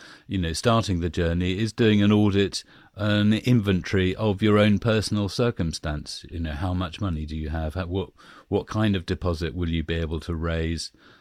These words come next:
All of those kind of questions, because they really do obviously determine how much and where to buy, uh, what sort of property.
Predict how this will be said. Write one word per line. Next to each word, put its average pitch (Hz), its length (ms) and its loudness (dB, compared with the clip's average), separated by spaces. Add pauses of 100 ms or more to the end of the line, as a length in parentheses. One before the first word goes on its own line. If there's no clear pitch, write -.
All 117 240 4
of 95 80 0
those 110 260 4
kind 85 240 -4
of 78 100 -6
questions, 92 540 -4 (140)
because 107 300 0
they 117 140 6
really 113 280 4
do 107 260 2
obviously 87 300 -4
determine 95 580 -2 (360)
how 101 200 -2
much - 520 -6 (360)
and 101 180 -2
where 101 280 4
to 98 120 -4
buy, 78 440 -2 (360)
uh, 92 100 -2
what 90 580 -4
sort 95 300 -2
of 80 120 -6
property. 71 460 -4